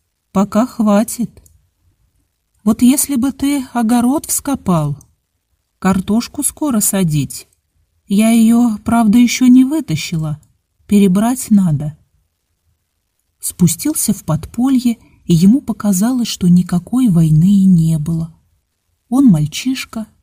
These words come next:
и мать отправила его выгрести из сусека семенную картошку. Перекладывал ее в ведра,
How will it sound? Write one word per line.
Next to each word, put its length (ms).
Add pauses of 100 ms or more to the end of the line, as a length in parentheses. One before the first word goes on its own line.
(120)
и 100
мать 260
отправила 640
его 320
выгрести 640
из 260
сусека 580
семенную 600
картошку. 840 (1400)
Перекладывал 800
ее 360
в 60
ведра, 540